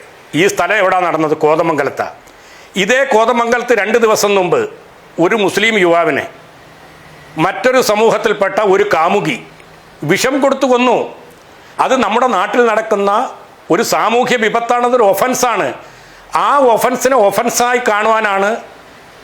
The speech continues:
ഞാനടക്കമുള്ള മുസ്ലിം സമുദായം അല്ലെങ്കിൽ കേരളത്തിലെ പ്രബുദ്ധരായ മതേതര സമൂഹം ശ്രമിച്ചത്. അതിനാരും മതത്തിൻ്റെ ആംഗിൾ കൊടുത്തിട്ടില്ല. അത് ഏതെങ്കിലും ആ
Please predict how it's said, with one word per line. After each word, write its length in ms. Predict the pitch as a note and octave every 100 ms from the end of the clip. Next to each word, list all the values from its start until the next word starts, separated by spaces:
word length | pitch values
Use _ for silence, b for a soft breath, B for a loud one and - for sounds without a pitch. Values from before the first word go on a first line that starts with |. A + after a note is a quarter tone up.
| - D#3+
ഞാനടക്കമുള്ള 600 | G#3+ B3 A#3 A3+ G#3+ G#3+
മുസ്ലിം 280 | F#3+ F#3+ A3 A3
സമുദായം 480 | F#3+ F#3 G#3 G#3+ A#3+ A#3+ B B B D#3+
അല്ലെങ്കിൽ 260 | G3+ G#3+ -
കേരളത്തിലെ 500 | F#3 A3 A3 A3 A3 F#3+
പ്രബുദ്ധരായ 400 | F3+ G3+ G#3+ G#3+ F3
മതേതര 300 | F#3 G3+ G#3+ G3+
സമൂഹം 320 | G3+ F#3+ G#3+ G#3
ശ്രമിച്ചത്. 400 | A3+ A3+ A3 D3 - B B B
അതിനാരും 440 | E3 A3 G#3 A#3 A3
മതത്തിൻ്റെ 380 | F#3 A3+ A3 A3 G#3+
ആംഗിൾ 160 | G#3+ G#3+
കൊടുത്തിട്ടില്ല. 420 | G#3 A3+ G#3+ G#3+ G3 - B B B -
അത് 120 | F#3+ A#3 F3+ G#3
ഏതെങ്കിലും 520 | B3 C4 C4 B3 B3 A#3+ -
ആ 140 | F#3+